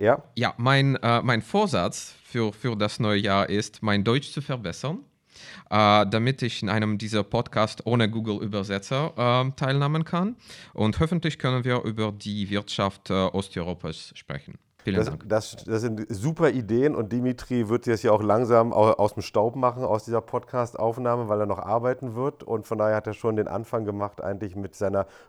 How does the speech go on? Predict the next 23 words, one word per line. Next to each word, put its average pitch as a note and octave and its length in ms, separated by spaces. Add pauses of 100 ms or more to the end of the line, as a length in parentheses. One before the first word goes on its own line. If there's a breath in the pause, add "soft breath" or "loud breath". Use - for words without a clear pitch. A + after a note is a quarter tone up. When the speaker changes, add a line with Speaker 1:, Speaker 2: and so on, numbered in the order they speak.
(100)
Speaker 1:
Prognose B2+ 840 (300 loud breath)
oder A2 180
jedenfalls A2 460
seinen G#2+ 180
guten G#2 220
Absichten - 540
für - 160
zweitausenddreiundzwanzig. F2+ 1600
Nämlich, G#2+ 420
wir G2 120
werden G2+ 240
dann G#2 140
in - 40
einem G#2+ 280
Jahr G#2+ 100
gucken, A#2 420 (480 loud breath)
wie G#2+ 140
stark G#2+ 360
sich G#2+ 280
sein G2 180
Deutsch F#2 240
verbessert A#2+ 500
hat. C3 280